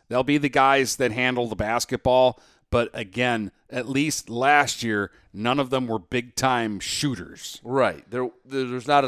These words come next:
Speaker 2: a lot of, at least that we know of, a perimeter threat.
Speaker 1: Yeah.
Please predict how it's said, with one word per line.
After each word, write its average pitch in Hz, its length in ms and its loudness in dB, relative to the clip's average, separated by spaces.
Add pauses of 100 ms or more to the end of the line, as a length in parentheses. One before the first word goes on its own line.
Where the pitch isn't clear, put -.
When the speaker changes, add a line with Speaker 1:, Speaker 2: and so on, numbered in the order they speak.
Speaker 2:
a 127 40 -8
lot 131 240 6
of, 117 220 -4
at 113 140 -6
least 113 260 -10
that 113 180 -4
we 107 80 -12
know 110 160 -4
of, 98 80 -8
a 101 60 -8
perimeter 101 600 -10
threat. 87 380 -18
Speaker 1:
Yeah. 92 240 -8